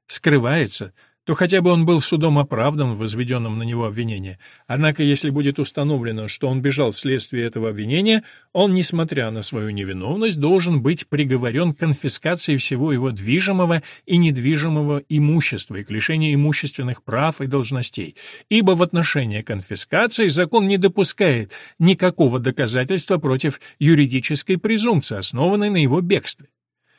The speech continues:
Вы видите здесь, что невиновный человек, оправданный судом, несмотря на свою невиновность, если писанный закон не запретил ему бежать, установленное судебным решением, приговаривается к лишению всего его имущества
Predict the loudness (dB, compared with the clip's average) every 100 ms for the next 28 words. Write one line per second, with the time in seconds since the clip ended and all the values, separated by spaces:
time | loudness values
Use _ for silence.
0 | _ _ -8 -2 0 0 0 0 2 0
1 | 0 -4 -6 -2 2 4 4 2 2 2
2 | 0 -6 -6 -4 -4 0 -2 -2 -6 0
3 | 0 0 -4 -4 -6 -2 0 0 -2 -4
4 | -8 -4 0 2 2 0 -2 0 2 2
5 | 2 2 2 0 -4 -14 -14 -20 -8 -6
6 | -4 -4 -4 -4 -4 -4 -4 -2 0 0
7 | 0 0 -2 -4 -4 -6 -4 -4 -2 -6
8 | -10 -20 _ -8 -2 0 2 0 0 -2
9 | -2 0 0 -2 -2 0 0 0 0 0
10 | 0 2 2 2 2 2 -2 -2 0 0
11 | 0 2 0 0 0 2 2 0 -2 -2
12 | -4 -2 0 0 0 -2 -4